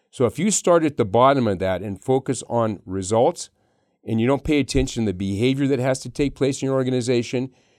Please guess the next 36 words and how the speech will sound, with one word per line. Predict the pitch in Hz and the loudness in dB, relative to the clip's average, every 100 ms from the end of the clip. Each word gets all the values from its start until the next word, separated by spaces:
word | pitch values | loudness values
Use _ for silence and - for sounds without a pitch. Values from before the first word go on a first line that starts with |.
| _ _ - | _ _ -4
and | 120 117 | 0 2
you | 110 104 | 2 2
don't | 117 117 | 2 0
get | 95 | -4
clear | - 123 | 0 0
about | 117 113 - | 4 2 2
the | 104 | -4
beliefs | 85 101 98 131 135 - | -2 -4 0 0 0 -4
that | 131 | -4
you | 135 131 | 0 0
have | 120 120 127 | 0 -2 -2
that, | 117 92 _ _ | -2 -8 _ _
that | - 101 | -8 -6
you | 113 | -8
g-, | 117 - 117 | -10 -12 -10
get | 104 139 | -4 -2
people | 131 123 110 | -2 0 2
all | 110 | 2
together | 107 110 110 120 113 | 0 -2 0 0 -2
to | 98 | 0
go | 104 | 0
for | 117 143 | 0 -2
something, | 127 139 143 151 - _ _ _ _ | -2 -2 -2 -6 -8 _ _ _ _
you're | 135 | 0
gonna | 175 | 2
have | 160 | 2
a | 123 | 4
hard | 131 127 | 4 2
time | 123 123 110 | 0 0 2
getting | 110 110 107 | 0 0 0
that, | 92 - | -4 -6
that | - 98 | -4 -4
result | 104 98 98 80 - | -2 -4 -2 -4 -6
consistently. | 107 - 190 - 107 69 - _ _ _ _ _ _ | -8 -2 -2 0 -4 -6 -12 _ _ _ _ _ _
And | 113 113 113 | -2 0 0
it, | 131 123 | -4 -6